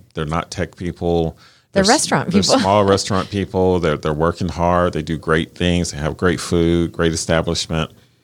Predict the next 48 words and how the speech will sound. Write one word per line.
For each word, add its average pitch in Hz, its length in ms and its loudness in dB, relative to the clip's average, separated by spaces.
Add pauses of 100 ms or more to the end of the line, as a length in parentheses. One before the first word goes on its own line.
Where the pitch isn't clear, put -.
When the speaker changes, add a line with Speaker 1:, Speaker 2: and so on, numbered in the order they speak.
(180)
Speaker 1:
They 85 120 -4
just - 500 -2 (220)
don't - 280 -4
have 73 260 -4
the 73 60 -8
bandwidth 64 640 -6 (100)
to, - 180 -6
uh, - 300 -8 (140)
take - 240 -4
on 71 120 -4
all - 80 -8
the 69 120 -4
extra - 300 -10
stuff. - 260 -6
So - 360 -10 (380)
Speaker 2:
it's - 220 -16
been 180 180 2
so 175 140 4
surprising 165 580 -2
how 165 140 4
many 160 360 0
restaurants 160 540 0
are 160 60 2
out 165 160 0
there 151 180 2
that 147 160 -4
no 160 100 2
one's 151 200 0
heard 147 180 0
of. 156 220 -4 (260)
Speaker 1:
Oh, 127 100 0
yeah. 151 160 -2 (600)
I - 60 4
Speaker 2:
Is 135 100 4
Speaker 1:
mean, 110 200 0 (140)
there's 131 200 -2
over, 110 300 4
there's 107 300 -4
like - 140 -4
a - 40 -2
hundred 90 320 2
and 85 240 0
fifteen 80 540 -2
in 78 120 -4
the - 80 -6
magazine 71 460 -6
right - 180 -8
now. - 420 -6